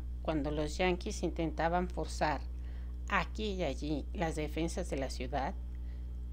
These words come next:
Scarlett experimentaba un terror tan grande de las granadas que estallaban por doquier que no sabía hacer otra cosa sino cubrirse los oídos con las manos,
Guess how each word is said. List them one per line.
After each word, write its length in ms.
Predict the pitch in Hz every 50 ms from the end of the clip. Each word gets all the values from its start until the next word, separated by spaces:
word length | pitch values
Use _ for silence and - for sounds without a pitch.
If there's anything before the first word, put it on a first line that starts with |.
| - 180
Scarlett 580 | - - - - 202 202 202 214 208 202 -
experimentaba 840 | 196 180 - - 170 156 160 143 139 147 143 143 - 156 156 165 180
un 120 | 180 175 -
terror 360 | - 156 143 139 135 139 -
tan 300 | - - 143 151 139 135
grande 680 | 147 143 156 170 180 185 185 180 160 147 139 - - - - -
de 140 | 170 160 147
las 260 | 151 147 147 - -
granadas 500 | 139 160 170 156 170 170 170 175 - -
que 100 | - 143
estallaban 540 | - - 147 143 147 156 147 147 160 175 165
por 220 | - 160 143 131
doquier 520 | 139 131 123 - - - 151 151 156 175 - - - - - - - - - - -
que 100 | - 185
no 140 | 185 190 185
sabía 580 | - - 202 180 170 170 175 180 185 190 180
hacer 240 | 175 175 - 175 170
otra 280 | 170 - - - 139 -
cosa 340 | - - 151 - - -
sino 280 | - - 139 139 139 -
cubrirse 500 | - - 143 151 156 156 160 - 175 165
los 200 | 139 135 131 -
oídos 360 | 139 135 143 143 139 - -
con 180 | - 147 135 123
las 180 | 120 123 -
manos, 560 | 139 135 139 139 139 135 - - - - -